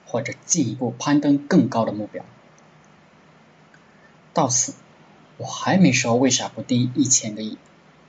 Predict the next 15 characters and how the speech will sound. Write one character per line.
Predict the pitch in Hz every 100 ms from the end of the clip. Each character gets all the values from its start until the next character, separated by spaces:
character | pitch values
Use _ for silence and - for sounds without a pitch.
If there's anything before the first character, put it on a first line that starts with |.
| - - _ - - _ _ _
很 | - 110 107
多 | 190 233
人 | 156
的 | 135
理 | 107
想 | 107 - 110
很 | - 95
大， | 92 - _ _ _ _ _ _ _ _ _ _
但 | 123
是 | 113 120
做 | - 143
一 | 110
段 | 110 113
时 | - 95
间 | 95 92